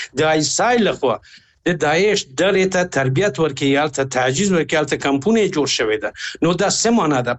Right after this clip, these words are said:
پاکستان دوه مخ سیاست لري. همدغه، اه، تروریزم چې دوی یادوي، د دغه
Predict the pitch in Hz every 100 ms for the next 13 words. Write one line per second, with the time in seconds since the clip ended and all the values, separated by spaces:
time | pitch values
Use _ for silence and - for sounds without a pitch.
0 | 147 147 - 196 214 160 156 160 185 -
1 | - 131 - 160 - 113 107 107 - -
2 | - 151 170 240 220 180 139 - 151 147
3 | 147 135 156 151 185 190 135 135 131 -
4 | 180 131 123 139 165 139 131 160